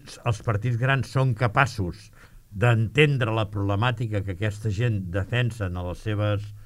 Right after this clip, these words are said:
comarques, en les seves províncies i tal, doncs, al millor pot ser una miqueta un foc d'encenalls, però imprescindible perquè, perquè quedi clar que, eh, la política no es pot fer únicament pensant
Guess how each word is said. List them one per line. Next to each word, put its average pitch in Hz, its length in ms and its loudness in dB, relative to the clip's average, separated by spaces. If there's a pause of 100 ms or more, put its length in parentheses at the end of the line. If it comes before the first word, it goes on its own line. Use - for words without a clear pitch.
(200)
comarques, 117 640 0
en 110 160 -2
les 110 120 -6
seves 113 300 -2
províncies 113 800 -2
i 113 80 -2
tal, 139 300 -2 (640)
doncs, 117 480 -2
al 107 140 0
millor 101 240 0
pot 117 180 -4
ser 110 140 0
una 117 120 2
miqueta 113 500 0 (420)
un 120 200 2
foc 127 240 0
d'encenalls, 131 640 0
però 143 220 0 (240)
imprescindible 127 960 2
perquè, 120 460 -2 (460)
perquè 101 360 -2
quedi 120 320 2
clar 117 380 0 (640)
que, 120 180 0 (220)
eh, 107 420 0
la 101 400 -2
política 135 480 0
no 123 80 2
es 120 100 -4
pot 110 220 -2
fer 117 160 0
únicament 107 480 0
pensant 107 540 0